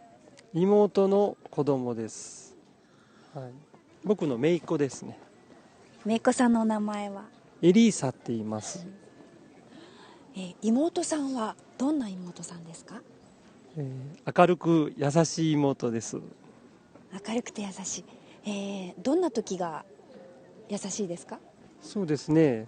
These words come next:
Speaker 1: まあ、子供に対してですとか、あの、叱り方とかですね。まあ、穏やかに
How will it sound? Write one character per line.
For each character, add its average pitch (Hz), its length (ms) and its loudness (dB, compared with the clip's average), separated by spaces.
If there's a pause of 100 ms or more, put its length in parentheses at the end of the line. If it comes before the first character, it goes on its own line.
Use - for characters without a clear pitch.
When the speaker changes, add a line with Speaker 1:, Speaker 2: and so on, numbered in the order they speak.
(440)
Speaker 1:
ま 185 180 0
あ、 131 40 -6
子 - 220 0
供 175 240 6
に 165 100 0
対 165 220 4
し - 60 -12
て 123 140 -4 (220)
で 127 100 -4
す - 120 -10
と - 80 -20
か、 117 320 -6 (400)
あ 123 100 -6
の、 110 240 -8
叱 - 280 2
り 143 100 0
方 143 260 -4
と - 120 -10
か - 140 -10
で 107 120 -8
す - 100 -10
ね。 131 220 -2 (420)
ま 131 80 2
あ、 - 20 6
穏 135 160 6
や 143 120 4
か - 160 -2
に 107 260 -6